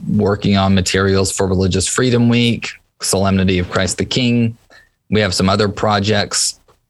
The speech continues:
uh, that I, that I work on, such as our, we have a blog, a podcast.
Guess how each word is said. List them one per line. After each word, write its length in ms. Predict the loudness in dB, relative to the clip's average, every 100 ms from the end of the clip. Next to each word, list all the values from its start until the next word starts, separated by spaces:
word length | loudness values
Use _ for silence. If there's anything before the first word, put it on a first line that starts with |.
| _ _ _ _ -20 -4
uh, 220 | 0 2
that 160 | 2 2
I, 220 | 2 0
that 180 | 0 0
I 160 | 2 0
work 400 | 2 0 0 0
on, 420 | 2 2 2 0
such 220 | -2 0
as 140 | 0
our, 140 | 2 2
we 140 | 2 2
have 120 | 0
a 60 |
blog, 580 | 0 2 2 2 2 0
a 60 | 0
podcast. 880 | 0 0 0 -2 -2 0 -2 -4